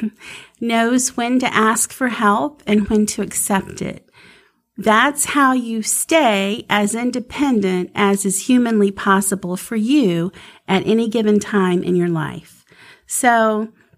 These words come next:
that's the definition. It goes on to say, "Assisted living services can be provided in freestanding communities," or, I won't bore you with their verbiage,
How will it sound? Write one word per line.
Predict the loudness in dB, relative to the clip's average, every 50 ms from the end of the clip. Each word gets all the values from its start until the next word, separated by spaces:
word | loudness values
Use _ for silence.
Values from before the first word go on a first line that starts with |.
| _ _ _ _ _ _ _ _ _ _ _ _ -20 -20 -8 -4
that's | -2 2 4 4 4 4 2 0 -2 -2
the | -2 0
definition. | 2 2 2 4 4 4 4 4 2 0 -2 -4 -4 -4 -4 -2
It | -2 -4 -4 -2
goes | 0 -2 -2 0 0
on | 2 2 0 0
to | -2
say, | -4 -2 -2 -2 -2 -2
"Assisted | -2 -2 0 0 0 -2 -2 -4 -2
living | -2 0 0 0 0 -2
services | -2 0 0 2 0 2 0 0 -2 -2 -2 -2 -2 -2 -4 -6
can | -4 -2 0 0 0
be | 0 -2 -6
provided | -8 -8 -4 -2 -2 0 2 2 4 4 4 2 0 0 -2 -4 -6 -10 -16 -20 -20 -20 -20 -20 -20 -12 _
in | -2 0 0
freestanding | 0 -2 -2 -2 -2 -2 0 0 2 4 4 4 4 2 2
communities," | 2 2 2 2 2 2 2 2 2 2 0 0 -2 -4 -10 -14 -20 -20 -20 -20 _ _ _ _
or, | 0 2 4 6 6 6 6 4 4 2 -2 -6 -12 -20 -20 _ _
I | -4 -2 0
won't | 0 -2 -2 -4 -4
bore | -2 -2 0
you | 0 0 -2 -4
with | -6 -6 -6
their | -4 -4 -4
verbiage, | -2 -2 -4 -2 -2 -2 -2 -2 -4 -6 -12